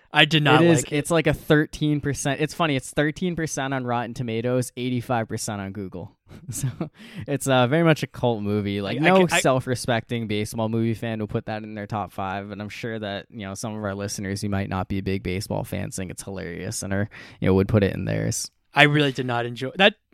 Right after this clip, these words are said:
Speaker 1: Just me though. I really did not enjoy Benchwarmers. Uh, one movie that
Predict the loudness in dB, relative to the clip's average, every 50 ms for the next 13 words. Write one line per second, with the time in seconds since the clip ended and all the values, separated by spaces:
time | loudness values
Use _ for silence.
0 | _ _ -8 -8 -6 -4 -2 -2 -2 -2 -4 -6 2 4 4 6 8 8 6 6
1 | 4 2 0 0 0 0 0 -2 -4 -6 -8 -8 -10 -12 -14 -16 -20 -18 -18 -20
2 | -18 -16 -16 -14 -14 -14 -16 -16 -16 -12 -6 0 0 0 0 -2 _ _ _ _
3 | _ _ _ _ -2 2 6 6 6 8 6 6 6 6 4 2 2 2 2 2
4 | 2 2 0 -2